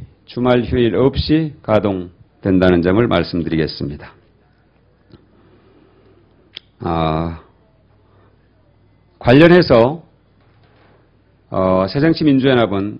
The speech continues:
이 시점에서는, 어, 상황 파악과 현장 지원 그리고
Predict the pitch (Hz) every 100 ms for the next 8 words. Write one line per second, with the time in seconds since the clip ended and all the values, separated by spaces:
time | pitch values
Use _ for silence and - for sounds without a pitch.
0 | _ 165 170 190 190 180 - 170 135 110
1 | 104 107 82 - _ _ _ _ _ _
2 | _ _ _ _ _ _ _ - - -
3 | - - - - 156 165 160 - 147 175
4 | 185 - 101 90 135 151 - _ - 135
5 | 127 120 113 104 - 127 107 80 - -
6 | _ _ _ _ - 110 110 113 110 110